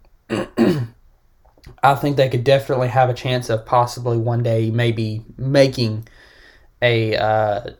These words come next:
possible national championship appearance, especially with the twelve team coming next year as well.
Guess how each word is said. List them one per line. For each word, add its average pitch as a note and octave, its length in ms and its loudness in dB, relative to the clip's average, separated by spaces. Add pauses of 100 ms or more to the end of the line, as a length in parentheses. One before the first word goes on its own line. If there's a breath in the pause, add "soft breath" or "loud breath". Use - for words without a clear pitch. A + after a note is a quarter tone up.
(720)
possible B2 380 -2
national A#2+ 400 -2
championship A#2 500 -6
appearance, C3+ 380 -4
especially F3 380 6
with D3 140 6
the D3 120 0
twelve D3 440 4
team C#3+ 200 0
coming B2 300 -2
next - 300 -4
year A2+ 100 -4
as A2 80 -6
well. A2 340 -8